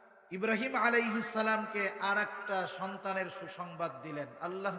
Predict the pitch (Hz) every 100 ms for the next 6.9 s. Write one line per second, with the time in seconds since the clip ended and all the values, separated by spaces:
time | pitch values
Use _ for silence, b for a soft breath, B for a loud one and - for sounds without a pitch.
0 | - 196 196 202 208 220 233 - 180 180
1 | 185 - 185 175 170 175 190 180 165 170
2 | 147 151 156 160 151 139 139 135 131 139
3 | 123 95 - - - - - b b b
4 | b - 233 240 214 240 226 220 214 214
5 | 214 233 226 220 214 196 214 - 196 208
6 | 202 196 190 185 196 196 190 185